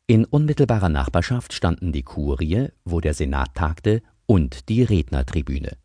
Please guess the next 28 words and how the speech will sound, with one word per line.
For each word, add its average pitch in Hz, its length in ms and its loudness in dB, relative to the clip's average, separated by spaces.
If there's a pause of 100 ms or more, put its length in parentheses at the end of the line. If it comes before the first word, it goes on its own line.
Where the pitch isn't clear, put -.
(400)
Nach 98 360 2
den 117 260 4
Schiffsschnäbeln, 113 920 -2
die 76 140 -2
Rom 73 360 -2
in 85 140 -4
der 78 140 -2
Seeschlacht 82 600 -4
von 78 260 -2
Antium 104 680 -2 (220)
dreihundertachtunddreißig 76 1160 -2
vor 73 220 0
Christus - 600 -4
erbeutet 69 580 -2
hatte, 127 320 0 (440)
nannte 87 360 2
man 95 240 2
sie 107 380 -2
Rostra. 80 640 -2 (720)
Hier 123 280 2
haben 123 400 2
wir 87 180 0
uns 78 380 -4
Tiberius 82 720 0
und 69 400 -10
Gaius 76 480 -2
Gracchus 82 500 -2
vorzustellen, 92 760 0